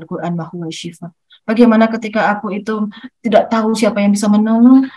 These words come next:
aku lihat bahwa Allah berkata dalam Quran, "Wasta'inu bis sabri was shalah", jadikan sabar dan shalah sebagai penolongku. Kalau sebagai sudah seperti ini, ya, manusia-manusia yang mengaku beragama Islam, spiritualitasnya, eh,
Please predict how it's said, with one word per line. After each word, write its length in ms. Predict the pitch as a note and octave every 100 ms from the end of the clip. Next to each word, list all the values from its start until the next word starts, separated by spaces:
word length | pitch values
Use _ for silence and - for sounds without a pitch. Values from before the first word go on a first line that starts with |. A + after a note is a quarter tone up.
| -
aku 240 | B3 C4
lihat 400 | C4+ C4 A#3+ A#3 - _ -
bahwa 320 | A3 G#3+ A#3+
Allah 240 | A#3 A#3+
berkata 400 | G#3+ G#3 G#3+ G#3+
dalam 320 | F#3+ F3+ F3 F3
Quran, 400 | F3+ E3+ D#3 - _ _ _ _ _ -
"Wasta'inu 560 | G3 F#3+ F3 F#3 F#3 F#3+
bis 160 | F3+ -
sabri 240 | G3+ F3
was 240 | E3+ D#3+ E3
shalah", 320 | E3+ D#3 E3+
jadikan 400 | - F3 E3+ F3
sabar 400 | E3+ F3+ F3+ F3
dan 80 | E3+
shalah 240 | F#3 F3
sebagai 400 | E3+ E3+ E3 F3
penolongku. 560 | E3+ E3+ E3+ E3+ E3+ - _ - - -
Kalau 240 | B3 B3
sebagai 480 | B3 A3+ G#3 G3+ G3+
sudah 240 | A#3+ A#3+
seperti 480 | A3+ A#3+ - B3+ A#3+
ini, 560 | A#3+ B3 B3+ A#3+ F#3 F3+ _ - -
ya, 320 | F#3+ F3 F#3
manusia-manusia 960 | - G3 G3+ G3+ G3+ F#3+ F#3+ G3 - G3+
yang 160 | F#3
mengaku 320 | F3+ F3+ F#3 G3
beragama 540 | F3+ C#3+ F3 F3 E3+ -
Islam, 560 | G3+ - F#3 E3+ G3 _ -
spiritualitasnya, 1200 | - - A3+ G#3 G#3 F#3+ F#3+ F#3 F#3+ - - F#3 F#3 F#3
eh, 240 | F#3 F#3